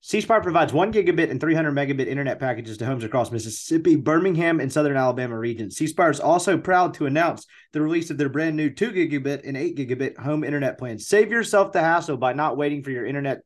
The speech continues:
connection to drop with the other guys. Call or go online to c spire dot com slash home today and use promo code Rippey, R I P P E E, and you'll get one month of free service. So you get a free month of internet service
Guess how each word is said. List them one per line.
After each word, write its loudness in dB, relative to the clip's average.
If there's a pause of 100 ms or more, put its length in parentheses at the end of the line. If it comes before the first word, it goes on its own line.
connection -2
to -6
drop 2
with -8
the -2
other 0
guys. 0 (300)
Call 6
or -2
go 2
online 2 (260)
to -8
c -4
spire 2
dot 4
com 0
slash -2
home 0 (200)
today 0 (100)
and -4
use 0
promo 0
code 0
Rippey, 4
R 4
I 2
P -8
P -12
E -10
E, 0 (240)
and 4
you'll 8
get 6
one 6
month 4
of -6
free 4
service. -4
So -4
you -2
get 4
a -6
free 0
month 2
of 2
internet 0
service -6